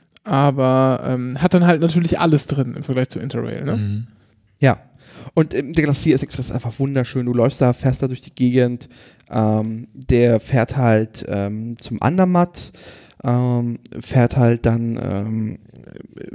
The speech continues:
Speaker 3: über, ist eine Schmalspurenbahn, fährt dann halt dann wirklich durch die, durch die Gegend. Ähm, genau, Zermatt, Sankt Niklaus, Wiss, äh, Brick, Oberwald, Andermatt, äh, und fährt dann halt oben auf den Alpen halt durch die Gegend, äh, rum. Hier ist die Route. Ähm,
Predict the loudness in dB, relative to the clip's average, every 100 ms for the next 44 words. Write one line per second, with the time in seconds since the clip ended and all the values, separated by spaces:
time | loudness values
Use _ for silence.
0 | -12 -12 -12 -12 -10 -2 0 0 -2 -2
1 | -2 2 0 0 0 2 2 2 -2 0
2 | -2 -2 -4 -6 -10 -10 -14 -10 -6 -6
3 | 0 2 2 -2 -12 -20 -20 -18 -18 -16
4 | -4 -2 0 -2 -6 -10 -8 -4 -2 -2
5 | -2 0 2 2 2 0 0 0 0 0
6 | -2 -2 -8 -8 -4 0 0 -2 0 0
7 | 2 2 0 0 2 2 2 0 -10 -18
8 | -20 -20 -20 -4 -2 -2 0 2 2 2
9 | 4 4 4 2 2 2 2 2 2 0
10 | 0 -4 -6 -4 -6 -6 -12 -4 -2 -2
11 | -2 -4 -2 -2 -2 -6 -6 -4 -4 -4
12 | -10 -6 -4 -2 -4 -6